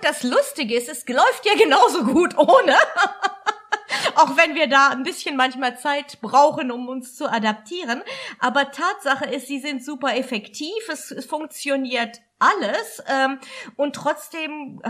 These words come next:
merkt man nie irgendwie ein lautes Wort und keine Aufregung, kein Stress, keine Hektik.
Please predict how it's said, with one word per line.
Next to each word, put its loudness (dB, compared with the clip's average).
merkt -2
man -2
nie -10
irgendwie -6
ein -4
lautes -6
Wort -2
und -6
keine -2
Aufregung, -4
kein -4
Stress, -8
keine -6
Hektik. -8